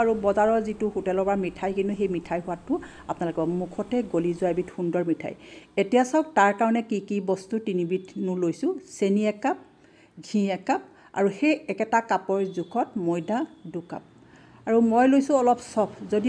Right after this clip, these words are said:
আপোনালোকৰ চফ বা ডালচেনি, ইলাচি যি থাকে, যিকোনো এবিধ ল'ব পাৰে, নিদিলেও কিন্তু একোৱে দৰকাৰ নাথাকে। মই পুনৰ কৈছোঁ, মাত্ৰ তিনিবিধ বস্তুহে ল'ব, বাকীখিনি অপচনেল। তাৰপিছত দেখিছে,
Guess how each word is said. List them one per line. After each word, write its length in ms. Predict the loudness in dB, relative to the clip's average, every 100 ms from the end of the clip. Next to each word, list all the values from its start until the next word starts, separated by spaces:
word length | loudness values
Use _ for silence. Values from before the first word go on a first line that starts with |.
| 2
আপোনালোকৰ 460 | 0 -2 0 2 2 -2 -8 -16 -16 -16 0
চফ 300 | 6 6 4 -2 0
বা 100 | 2 4
ডালচেনি, 500 | 2 2 0 -2 0 2 2
ইলাচি 300 | 2 0 -4
যি 160 | -4 -4
থাকে, 240 | -4 -2 -2
যিকোনো 260 | -4 -2 -2 -2
এবিধ 160 | -4 -4 -2
ল'ব 120 | 0 0
পাৰে, 140 | 0 0
নিদিলেও 540 | 0 -2 0 2 0
কিন্তু 380 | 0 -4 -4 -4 -6 -6 -6
একোৱে 520 | -6 -6 -6 0 0 0 -4 -18 -20 -10 -2
দৰকাৰ 260 | -2 0 -2
নাথাকে। 280 | -4 -6 -2
মই 140 | -2 -2
পুনৰ 220 | -2 0
কৈছোঁ, 200 | -2 0 0
মাত্ৰ 160 | 0 -4 -4
তিনিবিধ 360 | -4 -4 -6 -6
বস্তুহে 480 | -10 -8 -8 -6 -4
ল'ব, 180 | -2 -2 -4 -8 -18 -4 2
বাকীখিনি 520 | 2 2 -4 -4 -4 -6
অপচনেল। 500 | -8 -8 -6 -2 -2 -4 -12 -20 -20 -20 -20 -20 -20 -20 -18 0
তাৰপিছত 380 | 2 2 0 0 -2
দেখিছে, 300 | -4 -4